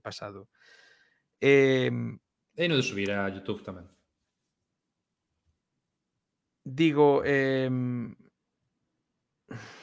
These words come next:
Speaker 1: as entrevistas, as entrevistas
Speaker 2: Hmm.
Speaker 1: da, de, que fas agora por o reto Patreon este, ¿no? Que, que che piden os suscriptores, pois,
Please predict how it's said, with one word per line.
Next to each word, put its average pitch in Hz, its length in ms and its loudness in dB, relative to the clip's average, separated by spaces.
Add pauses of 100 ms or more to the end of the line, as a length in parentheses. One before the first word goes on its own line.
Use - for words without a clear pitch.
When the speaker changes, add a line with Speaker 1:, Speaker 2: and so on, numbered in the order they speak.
(1800)
Speaker 1:
as 156 160 4
entrevistas, 160 720 0 (520)
as 117 140 -4
entrevistas 147 540 6
Speaker 2:
Hmm. 123 60 4
Speaker 1:
da, 120 140 8 (360)
de, 113 260 -2 (840)
que 113 80 0
fas 123 240 4
agora 117 320 4
por 110 400 -4
o 120 160 4
reto 131 320 4
Patreon 110 400 4
este, 104 240 -6
¿no? 165 240 2
Que, 110 240 -4
que 120 160 -8
che 120 80 -2
piden 123 480 2 (320)
os 120 160 -2
suscriptores, 131 720 6
pois, 123 240 -2